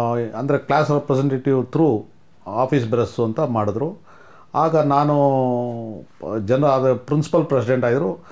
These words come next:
ನಾನು ಜನರಲ್ ಸೆಕ್ರೆಟರಿ ಆಗಿದ್ದೆ. ಮತ್ತು ಎರಡನೇ ವರ್ಷದಲ್ಲಿ ನಾವು ಡೈರೆಕ್ಟ್ ಎಲೆಕ್ಷನ್ ಬೇಕು ಅಂತ ಹೇಳಿ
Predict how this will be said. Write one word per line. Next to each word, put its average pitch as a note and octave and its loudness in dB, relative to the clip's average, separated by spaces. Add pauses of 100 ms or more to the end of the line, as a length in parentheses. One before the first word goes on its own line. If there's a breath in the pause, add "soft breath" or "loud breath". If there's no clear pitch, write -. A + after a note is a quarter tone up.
(320 loud breath)
ನಾನು C3 0
ಜನರಲ್ B2 2
ಸೆಕ್ರೆಟರಿ A2 0
ಆಗಿದ್ದೆ. F2 -8 (640 loud breath)
ಮತ್ತು D3+ 2
ಎರಡನೇ F3 4
ವರ್ಷದಲ್ಲಿ F3 4
ನಾವು D#3 0
ಡೈರೆಕ್ಟ್ C#3+ 2
ಎಲೆಕ್ಷನ್ B2+ -2
ಬೇಕು A#2 0
ಅಂತ G#2+ -6
ಹೇಳಿ B2+ -2